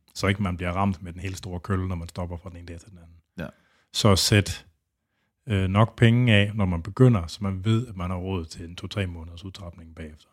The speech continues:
Speaker 1: Det vil jeg sige, det var en rigtig god idé at gøre.
Speaker 2: Er der nogle fysiske konsekvenser ved bare at stoppe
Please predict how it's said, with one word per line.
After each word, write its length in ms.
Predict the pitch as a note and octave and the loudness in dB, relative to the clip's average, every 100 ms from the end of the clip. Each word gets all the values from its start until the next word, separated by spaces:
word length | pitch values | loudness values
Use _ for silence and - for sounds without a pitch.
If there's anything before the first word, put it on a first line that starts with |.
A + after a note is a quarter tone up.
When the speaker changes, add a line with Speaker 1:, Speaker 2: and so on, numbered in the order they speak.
| _ | _
Speaker 1:
Det 100 | A#2 | -4
vil 80 | G#2 | -2
jeg 100 | F2+ | -2
sige, 160 | - F#2+ | -4 -8
det 140 | F#2 | -8
var 100 | F2+ | -8
en 140 | E2 | -6
rigtig 220 | F2+ - F#2+ | -6 -8 -10
god 180 | E2 | -12
idé 60 | D#2+ F2+ | -12 -18
at 60 | F#2 | -18
gøre. 160 | F2 - _ _ _ | -20 -20 _ _ _
Speaker 2:
Er 60 | G#2+ | 0
der 80 | G#2 | 2
nogle 180 | A2+ | 2
fysiske 460 | A2 C3 A2+ G#2+ A2 | 0 -4 -6 -10 -12
konsekvenser 520 | A2 G2 - A#2+ G#2 | -10 -10 -8 -10 -8
ved 120 | G2+ | -8
bare 140 | G2+ G2+ | -6 -4
at 80 | F#2+ | -4
stoppe 400 | - G2+ - | -8 -10 -8